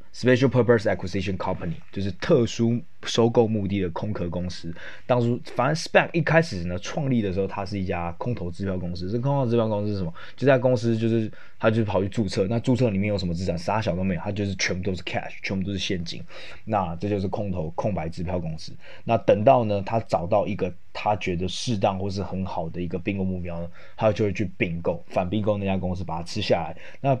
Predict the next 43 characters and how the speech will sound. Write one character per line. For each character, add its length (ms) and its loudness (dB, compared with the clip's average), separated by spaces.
反 160 4
并 120 6
购 100 6
完 200 4
之 60 4
后， 60 4
就 80 2
变 120 6
成 60 -2
说 100 2
那 120 2
家 140 4
公-， 260 0
被 140 6
并 180 2
购 140 4
那 80 2
家 80 2
公 220 -2
司 160 -4
呢， 200 -2
变 160 8
成 120 2
spec 280 4
的 100 0
持 220 -4
有 120 0
者， 220 -6
然 160 -2
后 420 2
两， 400 0
两 240 4
家 160 4
公 160 0
司 100 2
又 60 6
并 240 2
表。 180 -4
那 280 2
原 180 6
本 120 6
的 60 0
spec， 320 4